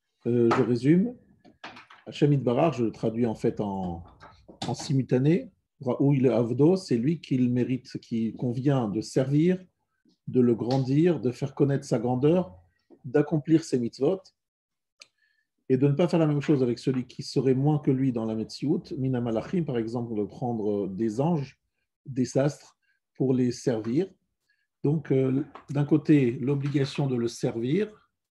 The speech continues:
de différentes formes, et l'interdiction de s'adresser à autre chose qu'à lui, à d'autres forces qu'à lui. Même des forces qu'on reconnaît comme étant des forces,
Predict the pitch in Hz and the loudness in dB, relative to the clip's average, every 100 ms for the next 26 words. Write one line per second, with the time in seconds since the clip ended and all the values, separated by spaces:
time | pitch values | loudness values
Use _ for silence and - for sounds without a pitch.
0 | _ _ _ _ _ 120 120 120 131 117 | _ _ _ _ _ -6 -6 -2 -2 -2
1 | - 135 175 254 254 _ _ - - - | -2 2 2 0 -8 _ _ -20 -20 -20
2 | _ _ 139 156 170 147 196 180 175 151 | _ _ 6 6 6 4 2 2 2 0
3 | 143 - 175 269 320 - - 147 147 175 | -2 0 0 0 -8 -14 -4 -2 2 2
4 | 147 156 147 - 190 190 - 143 180 190 | 4 4 4 4 4 2 -6 0 2 2
5 | - 165 - 208 - 135 110 139 - 117 | 2 0 2 0 2 0 0 -8 -10 -8
6 | 123 156 170 151 131 180 175 - 139 107 | 0 0 0 -2 -4 -4 -6 -4 -2 -2
7 | 104 _ - _ - 175 220 185 - 214 | -6 _ -20 _ 0 2 6 6 6 0
8 | - - 147 143 143 147 139 123 117 117 | 0 -4 0 2 2 2 0 -4 -4 -4
9 | 107 - 196 - - | -4 -4 -6 -8 -20